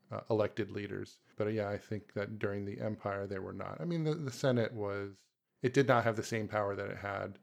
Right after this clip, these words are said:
of ruling Rome as, you know, as it did during the Republic times.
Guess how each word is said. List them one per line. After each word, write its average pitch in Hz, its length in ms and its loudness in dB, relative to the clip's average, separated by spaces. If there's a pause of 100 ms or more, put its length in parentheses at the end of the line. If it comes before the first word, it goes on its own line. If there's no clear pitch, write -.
of 101 240 0
ruling 101 600 -2
Rome 101 400 0
as, 101 200 -10 (120)
you 113 100 -2
know, 98 120 -2
as 104 220 -6
it 101 120 -4
did 101 240 -2
during 98 260 -4
the 95 80 -6
Republic 98 460 -6
times. 113 340 -10